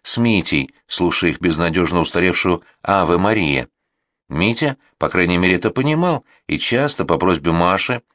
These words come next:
довольно забавно выводил "Yesterday", который выучил на слух. Но как, спрашивается, я, мечтатель,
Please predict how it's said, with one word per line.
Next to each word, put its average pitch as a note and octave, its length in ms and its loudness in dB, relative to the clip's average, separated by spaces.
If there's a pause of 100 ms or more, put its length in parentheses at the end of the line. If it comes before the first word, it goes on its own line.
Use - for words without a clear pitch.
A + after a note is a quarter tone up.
(140)
довольно E2 420 2
забавно F2+ 560 2
выводил A#2 540 0 (280)
"Yesterday", D#2 800 0 (460)
который C#3 280 0
выучил C3+ 380 0
на A2+ 120 2
слух. D2+ 340 -2 (720)
Но E2+ 340 2
как, G#2 220 0
спрашивается, D#2+ 640 -2
я, A2 220 2
мечтатель, D#2+ 760 -2